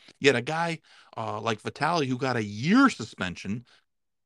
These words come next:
for, I mean, and, and, and the, the reason he got a year suspension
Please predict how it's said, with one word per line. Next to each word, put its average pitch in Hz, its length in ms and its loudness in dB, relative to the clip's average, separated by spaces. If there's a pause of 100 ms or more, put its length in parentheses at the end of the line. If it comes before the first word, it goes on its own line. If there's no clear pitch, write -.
(120)
for, - 160 4
I 127 60 6
mean, 135 120 -2
and, 139 140 -6
and, 131 280 -4
and 135 140 -2
the, 117 140 -2
the 127 100 0
reason 160 440 2
he 113 80 -6
got 120 220 4
a 104 40 0
year 117 200 -2
suspension 113 680 -6